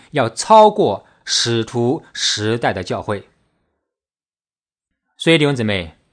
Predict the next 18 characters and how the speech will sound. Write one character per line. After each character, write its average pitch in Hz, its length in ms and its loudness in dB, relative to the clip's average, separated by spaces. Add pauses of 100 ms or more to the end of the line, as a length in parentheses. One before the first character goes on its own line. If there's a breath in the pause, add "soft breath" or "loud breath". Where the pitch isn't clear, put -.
(260)
今 165 160 -2
天 156 120 2
我 127 40 2
们 127 100 0
要 123 60 0
好 104 280 0
好 139 200 2
的 107 280 -4
思 - 260 -4
考， - 400 -8 (300 loud breath)
我 127 80 -4
们 147 100 2
要 156 80 4
好 104 220 0
好 127 200 0
的 110 100 -4
省 92 280 -8
察 85 340 -8